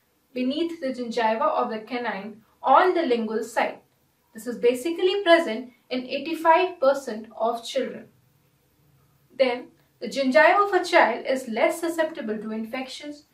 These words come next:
because the rate of formation of the fibers is more than that of the rate of destruction. It is more keratinized, have saddle interdental areas also. The alveolar bone of a child is more spongy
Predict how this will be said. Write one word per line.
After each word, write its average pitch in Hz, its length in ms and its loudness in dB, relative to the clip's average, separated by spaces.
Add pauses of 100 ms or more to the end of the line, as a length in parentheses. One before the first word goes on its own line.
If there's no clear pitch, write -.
(180)
because 233 440 2 (240)
the 233 100 -4
rate 330 320 0
of 403 160 -6
formation 294 480 -2
of 240 140 -6
the 220 120 -8
fibers 254 640 -2 (280)
is 226 240 -8
more 262 360 4
than 226 240 -2
that 220 280 -4
of 196 100 -14
the 196 120 -10
rate 240 220 -6
of 202 140 -8
destruction. 220 680 -10 (560)
It 240 120 -12
is 233 220 -8
more 285 360 4
keratinized, 214 800 -6 (240)
have 214 280 0
saddle 302 520 2
interdental 233 800 -6
areas 196 520 -6
also. - 440 -4 (840)
The 233 80 -4
alveolar 359 720 0
bone 254 320 -2 (320)
of 226 140 -4
a 247 60 -2
child 220 500 2 (200)
is 226 260 -8
more 294 340 4
spongy - 720 -2